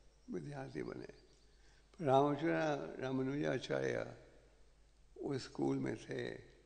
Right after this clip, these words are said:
वो देखना चाहते थे जो मायावादी व्यक्ति हैं, उनके क्या arguments हैं, वो किस रूप से प्रचार करते हैं इत्यादि। तो, तो रामानुजाचार्य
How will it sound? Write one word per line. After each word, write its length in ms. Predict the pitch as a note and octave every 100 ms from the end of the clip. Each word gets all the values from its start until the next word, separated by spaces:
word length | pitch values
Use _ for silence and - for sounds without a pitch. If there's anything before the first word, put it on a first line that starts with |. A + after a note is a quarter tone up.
| - - - - - - - -
वो 60 | F3
देखना 400 | D3 E3 F3+ F#3+
चाहते 400 | F#3+ F3 E3+ F3+
थे 500 | E3 F3 D3+ C#3+ F#3+ - - - - - - - - - - - - - - -
जो 100 | -
मायावादी 600 | C#3+ C3+ D3 E3 E3 E3+ E3
व्यक्ति 520 | D3 C#3+ - E3+ D3+
हैं, 500 | C3+ C3+ A#2+ C3 - - - - - - - - - - - -
उनके 200 | - F3
क्या 220 | C#3+ E3+ E3+
arguments 720 | D#3+ C#3+ C3+ C3+ B2+ A#2+ -
हैं, 220 | - - - - - - - - - - - - -
वो 60 | -
किस 320 | - E3+ E3
रूप 120 | D#3
से 120 | D#3+
प्रचार 460 | C#3+ D3+ - C#3+ C#2
करते 320 | C#2 B1+ -
हैं 220 | A2 -
इत्यादि। 420 | - - A1 - - - - - - - - - - - - -
तो, 340 | F3+ C#3+ C#3 C3 A#1+ - - - - - F#4+ D4+ - A3 -
तो 260 | B2 A#2
रामानुजाचार्य 1040 | B2 A#2+ B2+ B2+ B2+ A#2+ B2+ B2 A#2+ A#2+